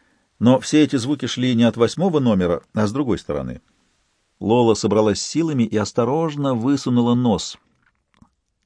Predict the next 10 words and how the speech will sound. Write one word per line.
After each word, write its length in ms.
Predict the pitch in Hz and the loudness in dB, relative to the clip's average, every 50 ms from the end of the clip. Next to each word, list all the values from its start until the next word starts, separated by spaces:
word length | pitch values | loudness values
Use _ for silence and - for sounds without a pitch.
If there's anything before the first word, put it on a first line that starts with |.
| _ _ _ _ | _ _ _ _
В 120 | - - - | -16 -6 -2
коридоре 380 | 120 110 107 98 123 147 156 | 0 2 2 4 2 2 2
никого 320 | 151 135 120 135 127 135 143 | 2 -2 0 0 0 0 0
не 180 | 139 123 101 | 0 -2 -2
было. 240 | 76 76 69 67 - _ _ _ _ _ _ _ _ _ _ _ _ _ _ _ _ _ _ _ _ _ _ _ _ _ _ _ - | -2 -4 -8 -8 -12 _ _ _ _ _ _ _ _ _ _ _ _ _ _ _ _ _ _ _ _ _ _ _ _ _ _ _ -4
Но 140 | 95 101 98 | -2 -2 -2
кто-то 440 | - - _ - 147 131 - 107 90 | -4 -6 _ 2 2 2 2 0 -6
же 100 | 82 87 | -6 -6
ходил 400 | - - 104 98 127 202 233 220 | -2 -2 -2 -2 0 -2 -2 -2
здесь 380 | 160 120 101 78 - - _ | -2 -2 -4 -4 -6 -10 _